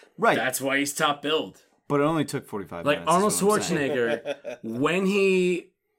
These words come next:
Speaker 2: like, when he did Terminator two, it was a big change for him. Like, he had just played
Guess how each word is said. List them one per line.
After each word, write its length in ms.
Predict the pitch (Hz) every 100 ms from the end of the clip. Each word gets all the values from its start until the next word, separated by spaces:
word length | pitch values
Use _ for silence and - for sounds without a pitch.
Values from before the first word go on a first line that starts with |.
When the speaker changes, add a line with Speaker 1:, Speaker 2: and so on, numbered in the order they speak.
| _
Speaker 2:
like, 320 | 143 156 135 -
when 380 | 139 123 151 175
he 260 | 175 170
did 500 | 151 151 143 127 101
Terminator 500 | - 147 143 131 120
two, 400 | 101 - 110 82 - _ _ _ _ _
it 80 | 143
was 140 | 143 123
a 120 | 98 _ _ _ _ -
big 380 | 196 196 170 135
change 480 | - 151 139 123 -
for 160 | 117
him. 300 | 92 90 76 98
Like, 240 | 107 - - _ _
he 240 | - 180 202
had 100 | 196
just 240 | 180 -
played 280 | 196 190 139